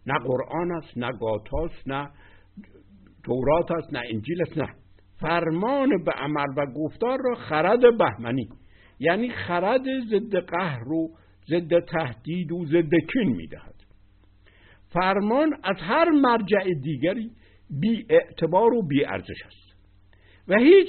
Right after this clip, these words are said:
حقانیتی برای اجرا کردن، یعنی کار بستن، ندارد. و این خرد بهمنی مستقیماً تراویدن از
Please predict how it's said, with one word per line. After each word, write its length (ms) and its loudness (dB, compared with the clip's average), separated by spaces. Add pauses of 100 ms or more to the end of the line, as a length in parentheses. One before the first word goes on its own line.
(120)
حقانیتی 920 0 (140)
برای 440 2
اجرا 500 2
کردن، 340 -2 (200)
یعنی 180 -2
کار 260 -2 (100)
بستن، 360 -6
ندارد. 320 -14 (1600)
و 40 -2
این 260 4
خرد 500 2
بهمنی 600 -4 (220)
مستقیماً 1160 0 (500)
تراویدن 920 0 (1200)
از 140 0